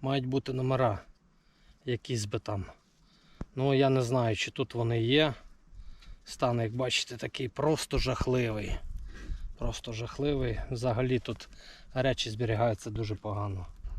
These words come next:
А латунь, скоріш за все. Ну, такий масивний кусочок. Не знаю, от раніше зустрічав я такі маленькі, а це великий. Ось тут маємо якесь щось, воно, зажим якийсь, механізма якась отака.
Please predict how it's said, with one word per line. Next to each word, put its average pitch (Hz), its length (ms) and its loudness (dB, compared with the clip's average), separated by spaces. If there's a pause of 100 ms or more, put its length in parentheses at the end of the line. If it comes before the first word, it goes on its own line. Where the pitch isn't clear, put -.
(360)
А 135 60 0
латунь, 156 360 4
скоріш 110 320 -2
за 107 120 -2
все. - 280 -6 (1000)
Ну, 131 80 -2
такий 147 260 2
масивний 135 480 4
кусочок. - 720 -2 (960)
Не 135 160 2
знаю, 131 340 4
от - 360 -4
раніше 160 560 6
зустрічав 135 680 2
я 147 100 4
такі 147 260 0
маленькі, 143 720 2 (120)
а 104 100 -8
це - 180 -2
великий. 104 640 -2 (840)
Ось 110 120 -6
тут 120 180 -4
маємо 127 280 0
якесь - 420 -4
щось, - 320 -4
воно, 117 280 0 (220)
зажим 151 420 2
якийсь, 135 380 -4 (640)
механізма 123 760 2
якась 101 440 0
отака. 113 460 -4